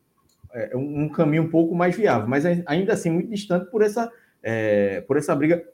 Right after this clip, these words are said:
E como o João falou, os o-, os times de cima não tão perdendo pontos, né? Então, é, é difícil pensar. Mas esquecendo os outros times, pensando só no Náutico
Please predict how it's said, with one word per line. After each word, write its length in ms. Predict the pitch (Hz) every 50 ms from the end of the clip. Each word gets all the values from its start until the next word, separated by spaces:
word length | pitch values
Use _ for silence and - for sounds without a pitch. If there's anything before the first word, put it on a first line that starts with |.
| _
E 80 | - 147
como 140 | 143 180 185
o 20 |
João 140 | 175 196 190
falou, 320 | 208 185 156 139 127 - 143
os 200 | 139 131 123 120
o-, 160 | 160 170 165
os 120 | 131 -
times 180 | - 170 180 185
de 60 | 170
cima 240 | - - 165 170 185
não 140 | 202 220 233
tão 340 | - - 202 226 254 - - _ _
perdendo 400 | - 175 156 147 143 151 151 139
pontos, 320 | 131 - 117 117 110 104 104
né? 140 | 104 104 107
Então, 360 | 107 - 139 160 180 175 175 _ _ _ _ _
é, 400 | - 110 110 107 101 101 - 117
é 20 |
difícil 400 | 139 180 196 - - 135 135 -
pensar. 360 | - 147 131 - 117 104 98 98
Mas 260 | 110 123 - - - _ _ _ -
esquecendo 480 | 143 - - 190 175 175 - 214 214
os 80 | 196 185
outros 300 | 208 208 208 190 190 -
times, 220 | - 135 123 120
pensando 300 | - - 143 - 170 156
só 200 | - - - 185
no 120 | 196 202 196
Náutico 420 | 165 135 117 110 104 104 101 -